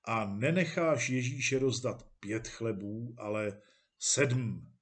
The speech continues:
protože pět je číslo Izraele a sedm je číslo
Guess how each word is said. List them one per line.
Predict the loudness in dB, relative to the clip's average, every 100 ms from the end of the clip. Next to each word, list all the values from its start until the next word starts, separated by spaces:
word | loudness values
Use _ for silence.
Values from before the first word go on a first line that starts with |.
| _ _ _ _ _ _ _
protože | -10 -6 -2 -2
pět | 0 0 0
je | 0
číslo | -2 -2 -2 -2 -4 -6
Izraele | -6 -2 0 2 2 0 -4 -10 _ _ _ _ _ -16
a | -6
sedm | -2 0 0 -2 -4 -6 -16 _ _ _ _ -8
je | -6
číslo | -4 -4 -2 -4 0 0 0 -6